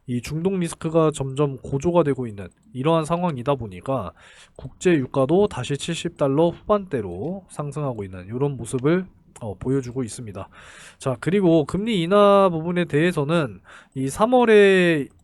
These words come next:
금리 인하가 되지 않을 수도 있다라고 하는 이러한 실망감 때문에, 어, 이번 주 좀 조정이 들어왔죠. 그래서, 그래서 시장도, 코스피 시장도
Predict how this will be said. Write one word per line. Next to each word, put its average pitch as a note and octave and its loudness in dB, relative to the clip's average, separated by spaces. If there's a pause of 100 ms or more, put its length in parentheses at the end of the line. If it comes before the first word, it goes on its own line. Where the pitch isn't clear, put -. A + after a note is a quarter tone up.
(320)
금리 F3 -2
인하가 D#3+ 4 (280)
되지 C#3 -2
않을 F#3 -2
수도 G#3 -2
있다라고 D3+ 0
하는 C3 -4
이러한 C#3 -4
실망감 F3+ -4
때문에, C#3+ -4 (480)
어, B2+ -6
이번 E3 0
주 C#3+ 0
좀 D3+ -6
조정이 D#3+ -2 (380)
들어왔죠. C#3 -2 (320)
그래서, B2 -6 (100)
그래서 C3 -2
시장도, E3+ 0 (200)
코스피 G3+ -2
시장도 F3+ 0